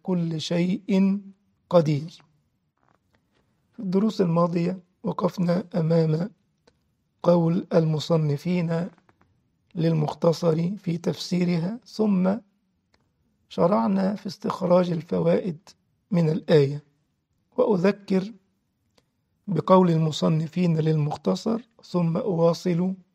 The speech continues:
الشرح والبيان. قالوا: "ولكل أمة من الأمم جهة يتوجهون إليها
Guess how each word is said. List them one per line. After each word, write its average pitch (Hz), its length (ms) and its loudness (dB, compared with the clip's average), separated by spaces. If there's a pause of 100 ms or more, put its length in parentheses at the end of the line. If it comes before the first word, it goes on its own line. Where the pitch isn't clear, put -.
(800)
الشرح 175 840 2
والبيان. 147 520 2 (1600)
قالوا: 196 340 6 (2250)
"ولكل 175 540 4
أمة 170 440 4
من 160 360 2
الأمم 180 600 2 (1500)
جهة 170 460 4
يتوجهون 165 1120 2
إليها 165 640 0